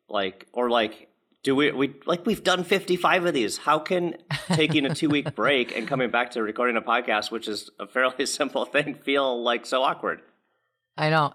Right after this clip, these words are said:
Speaker 2: And, and, yeah, and there's no real, there's, it's not fear or anxiety of not having what we need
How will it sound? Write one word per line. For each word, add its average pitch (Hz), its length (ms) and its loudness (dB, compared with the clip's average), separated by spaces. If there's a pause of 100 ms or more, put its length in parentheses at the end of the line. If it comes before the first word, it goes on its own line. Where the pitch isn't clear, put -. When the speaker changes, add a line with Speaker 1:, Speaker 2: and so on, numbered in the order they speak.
Speaker 2:
And, 196 400 2 (140)
and, 160 340 0
yeah, 165 320 4
and 170 140 0
there's 165 160 0
no 190 160 2
real, 160 580 2
there's, 156 220 -2 (100)
it's 156 180 -4
not 165 260 0
fear 180 300 0
or 151 180 2
anxiety 147 560 0
of 131 160 -2
not 143 400 0 (420)
having 151 320 0
what 151 160 -2
we 135 140 -6
need 151 420 -2